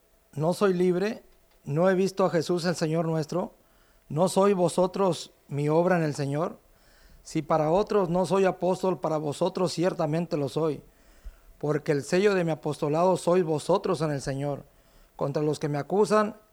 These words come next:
esta es mi defensa. ¿Acaso no tenemos derecho de beber y comer? ¿No tenemos derecho de traer con nosotros una hermana por mujer,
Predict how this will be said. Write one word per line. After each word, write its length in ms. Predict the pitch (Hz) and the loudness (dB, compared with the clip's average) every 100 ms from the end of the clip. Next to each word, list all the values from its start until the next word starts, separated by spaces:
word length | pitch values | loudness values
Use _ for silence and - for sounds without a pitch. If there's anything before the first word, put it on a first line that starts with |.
| - | -6
esta 360 | 180 180 180 | -4 0 2
es 60 | 180 | 2
mi 100 | 190 | 2
defensa. 580 | 156 151 165 156 131 127 _ _ | 0 0 -2 -2 -4 -6 _ _
¿Acaso 400 | - - 196 220 | -12 -2 0 2
no 100 | 214 | 0
tenemos 400 | 208 185 190 202 | 0 -2 0 -2
derecho 400 | 165 156 180 190 | 0 0 0 -2
de 100 | 160 | 0
beber 480 | 151 139 170 180 - _ - _ _ - _ _ - _ _ | 0 2 2 0 -4 _ -20 _ _ -20 _ _ -20 _ _
y 100 | 147 | -6
comer? 480 | - 143 156 202 - - _ _ - - _ - _ | -4 -2 0 -2 -6 -20 _ _ -20 -20 _ -20 _
¿No 220 | 135 160 | -2 -2
tenemos 400 | 180 202 202 208 | 0 0 2 2
derecho 340 | 175 170 190 202 | 2 0 0 0
de 100 | 180 | 0
traer 340 | 160 156 185 | 0 0 2
con 140 | 190 180 | 0 -2
nosotros 560 | 147 165 180 185 170 | 0 -2 0 -2 -2
una 360 | 190 170 190 175 | -2 0 4 4
hermana 440 | 156 151 170 175 | 2 0 0 0
por 160 | 165 147 | -2 -4
mujer, 440 | 143 127 165 214 | -4 -4 -6 -8